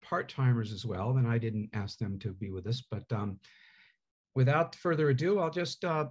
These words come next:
pass it over to Eileen DeRosas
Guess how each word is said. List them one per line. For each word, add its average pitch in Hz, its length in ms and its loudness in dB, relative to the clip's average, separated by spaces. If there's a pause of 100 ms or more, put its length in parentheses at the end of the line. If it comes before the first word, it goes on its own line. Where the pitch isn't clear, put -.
pass 185 300 -2
it 156 60 -6
over 160 220 -4
to 156 280 -6
Eileen 143 500 0
DeRosas 170 680 -2